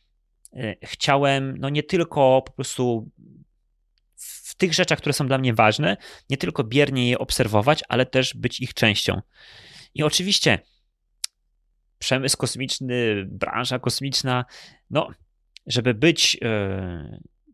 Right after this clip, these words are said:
naj-, naj-, naj-, najbardziej częścią tego, tego świata, to najlepiej by było, gdybyś się było jakimś inżynierem, na przykład naukowcem. Na to już to jest u mnie troszeczkę za, za, za późno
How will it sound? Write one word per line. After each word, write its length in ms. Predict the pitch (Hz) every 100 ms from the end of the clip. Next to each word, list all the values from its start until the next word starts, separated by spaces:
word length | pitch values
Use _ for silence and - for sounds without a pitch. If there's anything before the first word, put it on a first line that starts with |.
| _ _ _ _ _ _ _ _ _ _ _ 92 92 113
naj-, 240 | 117 -
naj-, 200 | 127 127 123
naj-, 180 | 131
najbardziej 580 | 131 120 147 151 139 120 -
częścią 480 | 143 143 - 123
tego, 260 | - 113 113 - - -
tego 200 | 107 123
świata, 480 | - 90 120 196 - - - -
to 80 |
najlepiej 340 | 156 143 113 139
by 140 | 127
było, 280 | 120 107 110
gdybyś 280 | - 107 123
się 240 | - 120
było 220 | 110 104 98
jakimś 280 | - 104
inżynierem, 560 | 139 135 170 196 165 113
na 60 | 90
przykład 440 | - 113 - -
naukowcem. 640 | - 131 208 175 - 98 - - - - - - _ _ _ 131
Na 120 | 156
to 100 | 220
już 120 | 208
to 80 | 202
jest 200 | 170 -
u 140 | -
mnie 120 | 156
troszeczkę 360 | 151 147 - 151
za, 160 | 135 -
za, 440 | - 127 123 117 123
za 180 | 147
późno 500 | - 151 151 139 117